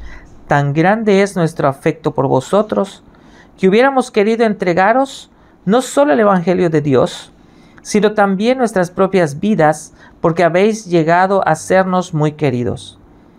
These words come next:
¿Por qué os acordáis, hermanos,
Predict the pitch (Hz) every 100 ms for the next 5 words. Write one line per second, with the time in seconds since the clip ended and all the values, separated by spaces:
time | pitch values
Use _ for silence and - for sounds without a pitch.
0 | _ _ _ _ - 135 147 175 185 180
1 | 143 143 147 214 214 - 127 113 117 160
2 | 330 - -